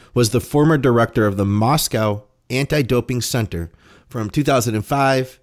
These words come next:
to two thousand fifteen. Uh, he is i-, in an undisclosed location. Um, he has, uh, armed F B I agents and is a participant of the U S Witness Protection Program. Uh, he is considered to be a traitor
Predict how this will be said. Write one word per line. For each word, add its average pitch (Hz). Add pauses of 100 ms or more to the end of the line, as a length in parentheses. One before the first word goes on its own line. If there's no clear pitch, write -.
to -
two 113
thousand 104
fifteen. 92 (380)
Uh, 104
he 107
is 107
i-, 104
in 123
an 107
undisclosed 135
location. 135 (440)
Um, 101
he 110
has, 104
uh, 98
armed 120
F 113
B 113
I 101
agents 117 (240)
and 113
is 104
a 98
participant 120
of 107
the 110
U 104
S 107 (300)
Witness 98
Protection 98
Program. 82 (340)
Uh, 98
he 110
is 120
considered 135
to 127
be 131
a 123
traitor 135